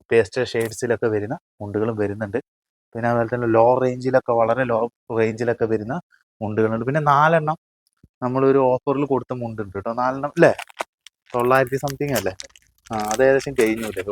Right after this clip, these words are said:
ഓക്കെ, ഓക്കെ, ഓക്കെ. നമ്മളത് ഏകദേശം കഴിഞ്ഞു. പിന്നെ അതേപോലെ തന്നെ ഇതാ നമ്മുടെ, ആ, ഇലക്ഷനൊക്കെ വേണ്ടിയിട്ടുള്ള സ്പെഷ്യൽ മുണ്ടുകളുണ്ട് കേട്ടോ.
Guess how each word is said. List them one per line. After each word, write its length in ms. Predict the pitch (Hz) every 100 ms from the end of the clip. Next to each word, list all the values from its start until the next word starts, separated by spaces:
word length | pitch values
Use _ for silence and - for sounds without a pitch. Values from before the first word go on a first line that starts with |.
| 98
ഓക്കെ, 140 | -
ഓക്കെ, 120 | 98 98
ഓക്കെ. 120 | 101 - _ _ _ _ 110
നമ്മളത് 280 | 113 123 127 143
ഏകദേശം 440 | 143 147 151 160 160 -
കഴിഞ്ഞു. 280 | 120 127 147 -
പിന്നെ 140 | 151 196
അതേപോലെ 280 | 180 190 196
തന്നെ 140 | 190 175
ഇതാ 100 | 175 - - - - _ _ _ -
നമ്മുടെ, 220 | 123 139 143 - - _ _ - - _ - - - - _ - 127
ആ, 20 | 127 117 123
ഇലക്ഷനൊക്കെ 520 | 120 120 - 160 156 151
വേണ്ടിയിട്ടുള്ള 460 | 143 135 135 131 131 151 - -
സ്പെഷ്യൽ 360 | - 127 117 139 131
മുണ്ടുകളുണ്ട് 480 | 113 113 113 98 95
കേട്ടോ. 180 | 98